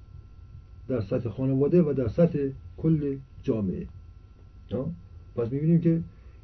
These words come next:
این یک ام البحران به قول معروف بحران تعلیم تربیت.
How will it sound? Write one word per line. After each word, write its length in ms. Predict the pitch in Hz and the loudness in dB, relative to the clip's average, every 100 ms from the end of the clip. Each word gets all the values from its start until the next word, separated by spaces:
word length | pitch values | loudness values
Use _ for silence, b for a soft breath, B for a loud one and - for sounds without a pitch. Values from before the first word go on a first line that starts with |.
| - | -6
این 260 | 156 143 107 - - - - - | -2 -2 -4 -10 -20 -20 -12 12
یک 240 | 175 190 - | 12 12 12
ام 300 | - 160 156 | 6 8 8
البحران 920 | 156 156 139 131 - 170 120 139 170 139 | 6 4 2 -4 8 10 10 10 8 8
به 60 | |
قول 320 | 110 110 107 | 4 4 4
معروف 400 | 101 98 95 92 90 | 4 2 0 -2 -4
بحران 360 | 104 101 95 95 | -2 0 0 -4
تعلیم 300 | 92 90 78 | -4 -6 -6
تربیت. 320 | - - - | -10 -12 -14